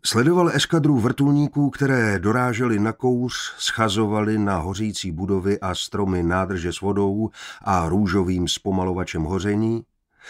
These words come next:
a z dálky vypadaly jako titěrné vášky. Přitom si vzpomněl na evakuační operace ve Vietnamu, na hluk, na nejisté pohupování přetížených helikoptér.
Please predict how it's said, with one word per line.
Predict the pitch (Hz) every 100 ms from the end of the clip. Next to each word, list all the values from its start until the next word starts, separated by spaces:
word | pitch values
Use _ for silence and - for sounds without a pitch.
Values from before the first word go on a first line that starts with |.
| -
a | - 82
z | 76
dálky | 113 135 131
vypadaly | 120 123 127 127 127 117
jako | 110 - 113 104 95 -
titěrné | 123 - 107 90 85 80
vášky. | 71 71 64 - - - - _ _ _ _ _ _ _ _ - -
Přitom | 92 131 139
si | 165
vzpomněl | - 143 139 139
na | 139 127
evakuační | 113 117 127 135 135 - 110
operace | 113 104 120 120 - - 120
ve | 110 120
Vietnamu, | 113 92 - 73 - - _ _ _ -
na | 113
hluk, | 95 69 60 - - - _ _ - -
na | 87 117
nejisté | 131 117 104 - 92
pohupování | 113 101 101 98 95 90 90
přetížených | - 104 - 90 92 90 80
helikoptér. | 78 76 98 87 87 80 - 67 -